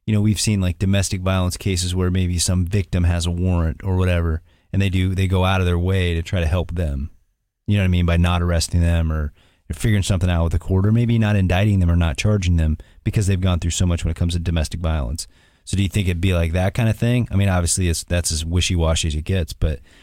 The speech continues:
if somebody legitimately defends themselves within their home, it, does the law enforcement look, kinda look the other way as it,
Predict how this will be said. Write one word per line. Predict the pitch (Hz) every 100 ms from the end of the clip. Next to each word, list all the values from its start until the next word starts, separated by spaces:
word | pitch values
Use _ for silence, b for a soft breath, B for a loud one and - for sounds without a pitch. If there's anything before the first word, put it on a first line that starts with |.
| B
if | 98
somebody | - 120 110
legitimately | 95 95 92 107 101 92 90 82 _ _ _ _
defends | 95 95 - 98 90
themselves | 82 - 85 80
within | 95 87 82
their | 78
home, | 101 110 90 82 - b b b b b _
it, | - 90 92
does | 92 85 80
the | 85 73 - _ _ - 82 -
law | 98 98
enforcement | 90 90 82 90
look, | 90 -
kinda | - 95
look | 87 95 -
the | 90
other | 82
way | 87 85 80
as | 80 80
it, | 82